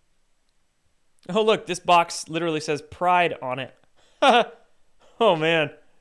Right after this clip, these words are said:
You could read into that one all day. Uh, yeah, so anyway. And there's Trump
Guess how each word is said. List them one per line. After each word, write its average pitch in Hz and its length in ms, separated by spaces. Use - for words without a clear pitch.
You - 140
could 131 340
read 147 300
into 147 180
that 143 220
one 139 200
all 135 160
day. 135 360
Uh, 135 420
yeah, 156 300
so 147 320
anyway. 160 360
And 135 160
there's 143 220
Trump 160 380